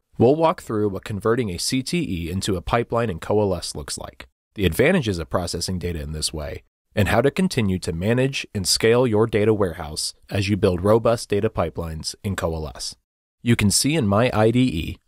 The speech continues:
a large C T E that is pulling from several different data sources, applying transformations and filters, aggregating the data, and finally joining it all together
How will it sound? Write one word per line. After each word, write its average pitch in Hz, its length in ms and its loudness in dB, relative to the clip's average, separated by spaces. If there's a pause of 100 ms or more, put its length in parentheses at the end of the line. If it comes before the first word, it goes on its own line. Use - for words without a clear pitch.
(140)
a 101 60 2
large 117 360 4
C 123 220 -2
T 165 200 -4
E 87 340 -6 (120)
that 101 160 4
is 90 120 -2
pulling 117 320 2
from 90 180 -6
several 127 320 2
different 104 380 -4
data 82 200 -2
sources, - 520 -6 (240)
applying 104 360 2
transformations 143 760 0
and 156 120 0
filters, 87 600 -2 (340)
aggregating 98 600 0
the 82 80 -8
data, 80 360 -8 (340)
and 110 140 0
finally 120 400 2
joining 113 380 0
it 113 120 0
all 117 200 4
together 92 520 -2